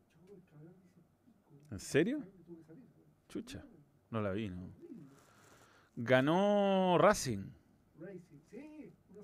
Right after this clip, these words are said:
Speaker 1: cero.
Speaker 2: Profesor Gustavo Costa.
Speaker 1: Grande, Gustavo.
Speaker 2: De visita, weón.
Speaker 1: Josué Feliz.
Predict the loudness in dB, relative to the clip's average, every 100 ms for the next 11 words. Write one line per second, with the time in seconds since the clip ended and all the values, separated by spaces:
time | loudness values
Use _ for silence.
0 | -20 -20 -20 -20 _ _ -2 0 2 2
1 | 4 8 8 8 4 2 -10 -10 -20 -20
2 | -20 -20 -20 _ _ -20 _ _ _ _
3 | _ _ _ _ _ _ 2 4 4 4
4 | 8 8 8 4 -6 -10 -12 -16 -20 -20
5 | -20